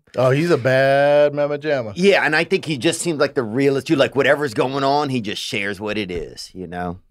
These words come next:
Speaker 1: He's a guy, too. I, you know, he has a kid now, so he grew up, so he's not doing all that wild shit outside the octagon.
Speaker 2: Yeah, that's what he said.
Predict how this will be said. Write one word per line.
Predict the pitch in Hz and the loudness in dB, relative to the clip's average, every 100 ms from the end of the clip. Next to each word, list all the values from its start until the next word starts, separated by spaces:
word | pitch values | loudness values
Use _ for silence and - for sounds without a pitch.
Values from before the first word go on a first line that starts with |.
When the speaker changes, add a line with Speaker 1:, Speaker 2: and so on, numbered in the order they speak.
| _ | _
Speaker 1:
He's | 127 143 | -2 0
a | 143 | 0
guy, | 123 131 131 127 | 2 4 4 2
too. | - 143 | 0 2
I, | 131 123 | 2 2
you | 127 | 0
know, | 120 | 0
he | 120 | 0
has | 107 | -2
a | 104 | -6
kid | - 127 120 | -4 -2 0
now, | 123 | -2
so | 123 107 | -4 -8
he | |
grew | 92 117 110 | -8 -8 -4
up, | 113 110 | -4 -4
so | 113 | -8
he's | 104 | -8
not | 107 | -8
doing | 107 107 | -6 -6
all | 101 | -6
that | 92 - | -6 -6
wild | 101 107 110 | -6 -4 -6
shit | - 107 | -6 -6
outside | 101 - 107 107 | -6 -8 -10 -8
the | 113 110 | -8 -10
octagon. | - 113 117 104 | -12 -14 -10 -2
Speaker 2:
Yeah, | 95 87 | 0 0
that's | - | -2
what | 90 | -8
he | |
said. | 82 90 85 | -8 -8 -8